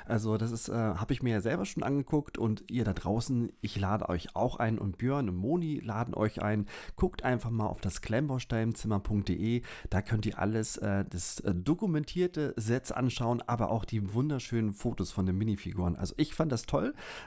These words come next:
ähm, hab das entdeckt, ähm, hab die beiden tatsächlich, äh, ich weiß es gar nicht mehr, ob es über den Instagram-Kanal war oder ob es über die Homepage war. Das kann ich <laughs> dir gar nicht mehr genau sagen. Und, ähm, nicht nur, dass ihr eine Homepage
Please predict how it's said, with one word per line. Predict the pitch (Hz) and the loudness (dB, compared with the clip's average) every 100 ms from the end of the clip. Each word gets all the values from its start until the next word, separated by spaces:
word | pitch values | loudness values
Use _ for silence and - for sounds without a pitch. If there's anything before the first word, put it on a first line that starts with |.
| - | -2
ähm, | 123 127 127 131 | 0 2 0 -2
hab | - | -2
das | 143 135 | 0 0
entdeckt, | - 110 95 135 196 - - | 0 0 2 0 0 -6 -2
ähm, | 135 135 127 117 | 0 2 0 -2
hab | 127 - | -2 -2
die | 127 | 0
beiden | 107 107 123 123 110 | 2 2 0 -2 -2
tatsächlich, | 117 120 - 120 - 120 - | -2 -2 -2 -2 0 0 0
äh, | - 98 98 98 104 - - | 0 2 2 0 -4 -12 -2
ich | |
weiß | 101 110 | 0 0
es | 139 | 0
gar | 113 | 0
nicht | 117 | 0
mehr, | 117 101 | 0 -2
ob | 113 | -2
es | 101 | -4
über | - 107 | -2 0
den | 98 | 0
Instagram-Kanal | - 185 - 226 202 202 202 185 170 165 | 2 0 2 0 2 0 2 2 2 2
war | 151 139 | 0 0
oder | 127 | -2
ob | 107 110 | -2 -2
es | - | -2
über | - 113 | -4 0
die | 98 95 | 0 2
Homepage | 120 196 202 190 - | 0 0 0 -2 0
war. | - 147 147 - - - - | -2 0 -2 -8 -14 -12 -4
Das | 143 - | -2 0
kann | 139 | 0
ich | 131 | 0
<laughs> | |
dir | - 131 | 0 0
gar | 127 120 | 0 -2
nicht | 131 | 0
mehr | 131 | 2
genau | 117 113 110 | 2 2 2
sagen. | 104 101 95 95 95 - - - - - - - | 2 0 2 0 -4 -10 -14 -12 -12 -14 -8 0
Und, | 156 156 - | 2 0 -2
ähm, | 160 147 135 123 131 | 0 2 2 2 2
nicht | 208 233 - | 0 -2 -2
nur, | 214 | 0
dass | 196 185 | 0 0
ihr | 151 | 0
eine | 135 131 | 0 2
Homepage | 302 - 117 | 0 2 0